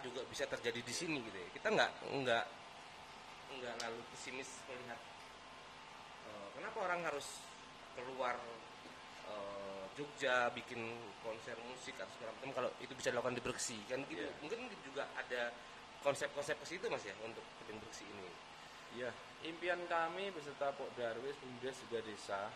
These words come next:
Speaker 2: itu suatu saat kita itu punya istilahnya, eh, pentas yang reguler Mas.
Speaker 1: Iya.
Speaker 2: Tetapi yang berbau budaya lokal. Ya kayak sendera tari lah.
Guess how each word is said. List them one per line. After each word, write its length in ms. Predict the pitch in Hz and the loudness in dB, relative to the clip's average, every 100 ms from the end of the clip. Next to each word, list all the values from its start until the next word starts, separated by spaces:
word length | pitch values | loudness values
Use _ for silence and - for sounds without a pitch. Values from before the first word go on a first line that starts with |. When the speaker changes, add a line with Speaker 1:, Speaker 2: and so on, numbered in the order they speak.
| - | -8
Speaker 2:
itu 180 | 117 147 | -8 -4
suatu 300 | 147 127 131 | 0 0 0
saat 400 | 131 110 127 139 - - - - - - - - - | 0 0 2 -2 -4 -12 -12 -12 -12 -12 -12 -12 -8
kita 260 | 117 123 113 | 0 2 2
itu 160 | 120 | -2
punya 560 | 143 131 127 123 117 117 113 - - - | -6 -4 -2 -2 -2 -2 -6 -10 -12 -10
istilahnya, 800 | 110 120 117 117 127 143 143 143 135 - - | -8 -4 -2 -2 -2 0 0 -2 -4 -12 -6
eh, 540 | 120 117 117 117 117 117 - - - - - | -2 0 0 0 0 -2 -6 -12 -12 -12 -6
pentas 540 | - 120 117 147 - 123 | -2 -2 0 0 0 0
yang 160 | 120 | 0
reguler 460 | 127 139 - 165 143 | 2 -2 2 6 6
Mas. 200 | 104 - - - - - - | 6 -4 -10 -12 -12 -12 -6
Speaker 1:
Iya. 100 | 151 - - | -6 -6 -8
Speaker 2:
Tetapi 320 | 117 - 117 143 | -4 -4 0 0
yang 120 | 120 | 0
berbau 400 | 113 107 107 123 135 135 123 | -4 -2 0 0 -2 -6 -8
budaya 400 | 117 117 113 117 | 0 4 6 4
lokal. 340 | 127 127 101 92 - - | 2 4 2 2 -6 2
Ya 100 | 117 | 4
kayak 380 | 131 143 - - | 8 8 8 2
sendera 380 | - 156 147 151 | 0 2 10 12
tari 320 | 165 175 180 | 12 12 10
lah. 120 | 127 | 6